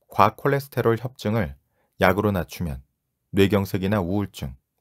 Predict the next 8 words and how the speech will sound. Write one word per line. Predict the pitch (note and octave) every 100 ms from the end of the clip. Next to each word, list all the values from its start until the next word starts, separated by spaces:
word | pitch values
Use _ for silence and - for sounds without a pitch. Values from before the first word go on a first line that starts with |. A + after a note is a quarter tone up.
| -
치매가 | - D#3 C#3+ G2
온다. | D2+ C#2 C2+ _ _ _ _ _ _ _ _ _ _ _ _ _
혈당치를 | E3 D#3+ D3+ - D3
무리하게 | B2 F#2 G#2+ G#2
낮추면 | F#2+ F2+ - A2 G#2+ - _
의식을 | G2+ G#2+ B2 A#2
잃고 | F#2+ -
쓰러지거나 | G#2+ B2 A2+ G2 E2 D2